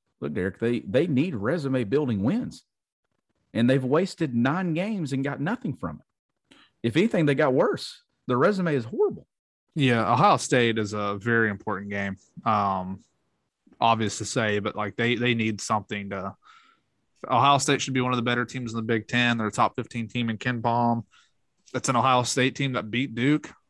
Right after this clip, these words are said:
Speaker 2: So, I mean, Ohio State has, you know, that kind of quality win. They also, you know, they lost to Xavier in Florida, but they've beat Duke, they've beat Wisconsin, they've beat Seton Hall, all pretty good teams. Um,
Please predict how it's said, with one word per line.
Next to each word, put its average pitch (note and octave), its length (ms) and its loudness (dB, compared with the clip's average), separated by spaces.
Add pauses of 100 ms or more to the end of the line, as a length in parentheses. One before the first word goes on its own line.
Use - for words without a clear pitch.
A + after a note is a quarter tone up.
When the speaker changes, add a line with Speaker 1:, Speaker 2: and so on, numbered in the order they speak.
(100)
Speaker 2:
So, - 160 -6
I A2+ 40 0
mean, A2 140 -6
Ohio B2 220 2
State C3 300 -2
has, A#2+ 200 -2
you B2+ 60 -4
know, A#2+ 120 -2
that A2+ 120 -4
kind A#2+ 140 -2
of A2 60 -8
quality A#2 320 0
win. A#2+ 140 -4
They A#2 80 -2
also, A#2 440 -2
you G#2+ 60 -8
know, A2 80 -8
they G#2+ 60 -4
lost A2+ 300 0
to A2+ 140 -4
Xavier A#2 300 -4
in A2 80 -6
Florida, B2+ 400 0
but G#2+ 180 -8 (600)
they've G2+ 180 -2
beat A2+ 220 2
Duke, A#2+ 280 4
they've G#2 140 -4
beat A2+ 140 -6
Wisconsin, B2 640 2
they've G#2 140 -2
beat G#2+ 180 -6
Seton A2+ 280 -6
Hall, A#2 280 4
all A#2 120 0
pretty B2 260 2
good A2 180 -6
teams. A#2 600 -8 (500)
Um, F#2 560 -2